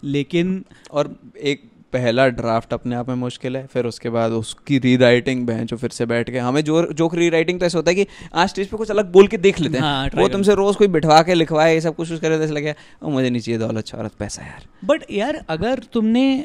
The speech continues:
Speaker 1: नॉवेल बना दी, तुमने बना के रखी और पब्लिशर को दे दी, तो तब भी वो बोलते हैं कि ये, ये चेंज करो।
Speaker 2: हाँ।
Speaker 1: यार, यार, मैं तो लिख रहा था, मैं,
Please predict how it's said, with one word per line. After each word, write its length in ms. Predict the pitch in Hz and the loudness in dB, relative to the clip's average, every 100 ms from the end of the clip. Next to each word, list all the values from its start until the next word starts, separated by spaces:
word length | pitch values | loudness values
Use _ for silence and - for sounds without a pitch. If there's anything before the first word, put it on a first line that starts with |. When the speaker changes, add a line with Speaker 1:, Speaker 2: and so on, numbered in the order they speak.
| - | -6
Speaker 1:
नॉवेल 360 | 160 147 151 202 | -2 0 0 0
बना 320 | 147 135 139 | 0 -2 -2
दी, 180 | 135 117 _ _ - | -2 -6 _ _ -8
तुमने 240 | 147 151 - - - - | -4 -4 -6 -16 -20 -10
बना 260 | 143 135 135 | -6 -6 -4
के 80 | |
रखी 280 | 139 135 165 | -6 -6 -4
और 220 | 151 151 - - | -4 -6 -10 -8
पब्लिशर 380 | 156 147 180 151 | -6 -4 -4 -2
को 120 | 156 | -2
दे 100 | 151 | -4
दी, 120 | 170 | -4
तो 280 | - 185 - 160 | -4 -4 -4 -6
तब 60 | |
भी 180 | 147 180 | -2 0
वो 120 | 214 | 2
बोलते 300 | 190 170 156 | 4 2 2
हैं 80 | 151 | -2
कि 80 | 151 | 0
ये, 140 | 151 | 0
ये 140 | 151 151 | 0 -2
चेंज 260 | 147 131 | -2 -4
करो। 220 | - 120 - - | -6 -10 -12 -6
Speaker 2:
हाँ। 240 | 127 113 110 - - - | -4 -2 -6 -14 -18 -12
Speaker 1:
यार, 300 | - - - - | -10 -10 -14 -18
यार, 480 | - - - - - _ - | -18 -18 -20 -20 -20 _ -12
मैं 180 | 147 143 | -8 -6
तो 100 | 156 | -6
लिख 180 | 139 139 | -6 -8
रहा 140 | 156 | -12
था, 140 | - - | -14 -18
मैं, 460 | - - _ - | -20 -20 _ -18